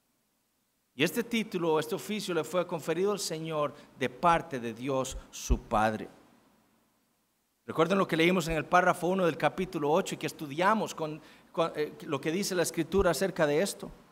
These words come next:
Agradó a Dios en su propósito eterno escoger y ordenar al Señor Jesús, su Hijo unigénito,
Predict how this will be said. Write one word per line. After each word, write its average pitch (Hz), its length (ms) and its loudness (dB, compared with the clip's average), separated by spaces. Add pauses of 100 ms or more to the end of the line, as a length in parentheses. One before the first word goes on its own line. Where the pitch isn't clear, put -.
(300)
Agradó 151 560 12
a 277 80 12
Dios 196 440 6
en 165 160 4
su - 260 0
propósito 240 680 4
eterno 180 560 2
escoger 214 1000 6 (100)
y 170 200 -12 (140)
ordenar 240 1000 12
al 226 140 10
Señor 208 540 8
Jesús, 196 720 0 (160)
su 165 320 2
Hijo 285 260 4
unigénito, 208 800 2